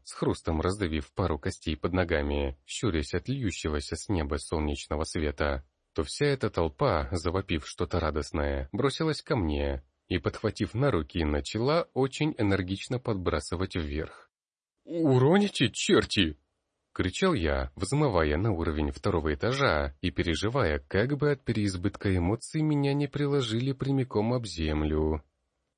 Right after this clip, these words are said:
А когда всеобщее безумство пошло на спад и меня поставили обратно на ноги, счастливая ректор подбежала, чмокнула в щёку и, блестя глазами, заявила: "Они живы, Вальдемар! Представляешь, они живы!"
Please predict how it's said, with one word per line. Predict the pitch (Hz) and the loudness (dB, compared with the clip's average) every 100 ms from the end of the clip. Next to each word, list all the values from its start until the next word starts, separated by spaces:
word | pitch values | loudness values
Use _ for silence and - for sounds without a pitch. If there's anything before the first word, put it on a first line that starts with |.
| _ - | _ -2
А | 87 | 0
когда | 87 90 90 | 2 0 -2
всеобщее | - 110 82 - - 80 | 0 0 0 -2 -2 0
безумство | 78 90 82 76 - 78 | 0 -2 -2 -4 -2 -2
пошло | - 85 - 78 | 0 -4 0 0
на | 73 | 0
спад | - - 87 - | -2 0 0 0
и | 104 | 0
меня | 90 87 78 | 2 4 2
поставили | - 82 - 85 80 76 | 0 -4 0 0 2 2
обратно | 76 78 87 - 78 | 2 0 0 0 0
на | 120 143 | 2 2
ноги, | 82 76 71 67 - _ - | 2 0 -2 -2 -6 _ -12
счастливая | - - 87 76 80 76 | -8 -4 -2 0 2 2
ректор | 82 - 85 | 0 0 -4
подбежала, | - 80 76 78 113 80 71 67 67 | -2 -2 -2 -2 0 2 0 -2 -4
чмокнула | 147 123 - 82 76 | -2 -2 0 0 0
в | - | -2
щёку | 151 - 80 71 - | -4 -2 -2 -2 -6
и, | 90 | -4
блестя | 80 78 - 87 | -2 -2 -2 0
глазами, | 87 92 151 151 | 0 2 2 0
заявила: | 135 151 104 78 73 69 69 67 _ _ - | 0 -2 0 0 2 0 -2 -6 _ _ -4
"Они | 107 127 | -2 0
живы, | 135 151 92 80 | 0 0 0 0
Вальдемар! | 87 87 104 90 76 - _ _ - | 0 2 2 2 0 -4 _ _ -2
Представляешь, | 107 - 147 160 151 92 - | -2 0 0 2 4 2 2
они | 127 170 | 2 4
живы!" | 190 135 82 78 | 4 4 4 2